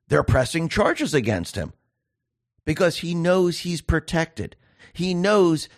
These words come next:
that this is a show. He knows that they're not going to follow through on it. And even if they do, he knows his father is going to pardon him. It's all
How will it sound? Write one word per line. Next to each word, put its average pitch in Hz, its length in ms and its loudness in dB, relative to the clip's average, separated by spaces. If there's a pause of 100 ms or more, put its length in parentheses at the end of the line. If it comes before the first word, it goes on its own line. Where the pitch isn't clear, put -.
(140)
that 165 240 2
this 165 340 0
is 151 200 2
a 147 120 8
show. 131 640 2 (500)
He 185 240 0
knows 190 580 4
that 160 280 0
they're 160 180 4
not 156 280 0
going 151 220 4
to 147 80 0
follow 131 360 4
through 151 240 4
on 113 120 4
it. 98 60 -4
And 123 100 0
even 185 280 -2
if 185 120 -4
they 156 180 4
do, 160 420 4 (420)
he 190 180 0
knows 190 340 2
his 170 180 -4
father 185 440 4
is - 180 -2
going 147 220 2
to 160 160 -2
pardon 165 460 2
him. 104 160 2 (440)
It's 165 260 0
all 175 440 4